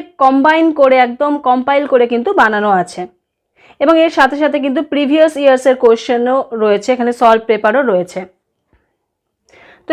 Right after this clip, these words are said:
সেই কারণে আমি এই বইগুলো একটু বেশি পছন্দ করি, কারণ অর্গানাইজেশন চেঞ্জ হওয়ার সাথে সাথে কিন্তু অনেক সময় সিলেবাসও চেঞ্জ হয় কিছুটা। তো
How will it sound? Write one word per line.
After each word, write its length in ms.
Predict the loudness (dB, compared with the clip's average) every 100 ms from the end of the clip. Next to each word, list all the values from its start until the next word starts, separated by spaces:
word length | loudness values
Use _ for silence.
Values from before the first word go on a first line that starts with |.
| 0
সেই 140 | 4 4
কারণে 240 | 4 4 2 2
আমি 120 | 0 0
এই 80 | 0
বইগুলো 300 | 2 2 2 0
একটু 120 | 0 0
বেশি 160 | 0 0
পছন্দ 300 | -2 0 0 0 0
করি, 140 | -2 0
কারণ 160 | -2 -4 -6 -20 -20 -6 2
অর্গানাইজেশন 500 | 2 2 0 0 0 0
চেঞ্জ 180 | 0 0 0
হওয়ার 200 | 0 0
সাথে 160 | -4 -2
সাথে 140 | -4 -4
কিন্তু 140 | -2 0
অনেক 120 | -2 -2
সময় 160 | -4 -6
সিলেবাসও 460 | -2 0 2 0 0 2
চেঞ্জ 180 | 2 2 2
হয় 120 | 0
কিছুটা। 300 | -2 -4 -2 -2 -4 -20 -20
তো 40 | -4